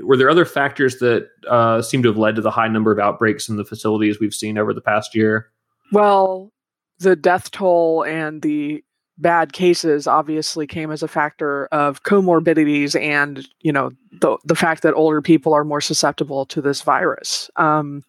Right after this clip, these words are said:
Speaker 2: I, I think that it really does just boil down to a couple of factors. You've got again, the people going in and out who work there or contractors or whoever coming in to do work in the nursing home.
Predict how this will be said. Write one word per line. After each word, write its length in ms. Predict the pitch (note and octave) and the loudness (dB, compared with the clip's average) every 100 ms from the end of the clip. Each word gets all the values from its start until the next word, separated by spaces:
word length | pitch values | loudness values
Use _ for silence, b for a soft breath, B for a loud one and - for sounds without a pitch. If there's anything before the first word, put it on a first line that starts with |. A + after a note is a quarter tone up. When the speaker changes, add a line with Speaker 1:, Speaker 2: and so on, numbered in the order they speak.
| _ | _
Speaker 2:
I, 220 | F3+ F3 E3 | 2 2 2
I 80 | F3+ | 2
think 240 | - G3+ | 0 2
that 120 | F#3+ | 2
it 100 | F3+ | 2
really 220 | E3 E3+ D#3+ | 2 2 2
does 260 | D#3+ D#3 | 0 0
just 240 | E3 D3+ E3 | -4 -6 -2
boil 260 | D#3+ D#3 | -2 0
down 300 | D3+ D#3 D#3 | 0 0 0
to 640 | - E3 D3+ D3 D3 D3 C#3+ | -2 -2 -2 -4 -6 -8 -8
a 80 | D#3 | -6
couple 280 | - D#3+ C#3+ | -2 -2 -4
of 120 | B2+ | -4
factors. 480 | D3 A2 - D3 C#3+ | -4 -6 -8 -14 -6
You've 160 | D3+ - | -4 0
got 400 | C#3+ C#3+ C#3 - _ _ - | 2 2 0 -4 _ _ -4
again, 400 | D#3+ D#3 C#3+ C#3 | 0 0 -2 -6
the 100 | C#3+ | -4
people 360 | E3 D#3 D#3 | 0 0 0
going 280 | D3 D3+ D3 | 0 -2 0
in 100 | D3 | -2
and 100 | C#3+ | -2
out 260 | C#3 C#3 C#3+ | 0 -2 0
who 120 | D#3 | -2
work 280 | D3+ D3 - | 0 -2 0
there 380 | D3 C#3 C#3 D#3 | 0 0 -2 -2
or 140 | D#3 | -2
contractors 720 | D3 D3+ C#3+ D#3 D3 - C#3+ D3+ | 0 -2 0 -2 -4 -4 -4 -4
or 80 | |
whoever 340 | D3 D#3 D3+ C#3+ | 0 0 2 0
coming 340 | - D3 C#3+ | -2 -6 -4
in 120 | C#3 | -6
to 80 | C#3 | -2
do 160 | C#3+ C#3+ | -2 0
work 220 | C#3+ C3+ | 0 0
in 120 | D3 | -4
the 80 | C#3+ | -2
nursing 360 | C#3+ D3 D#3+ D3 | -2 0 -2 0
home. 360 | D3+ C#3+ C#3+ | 0 -2 -4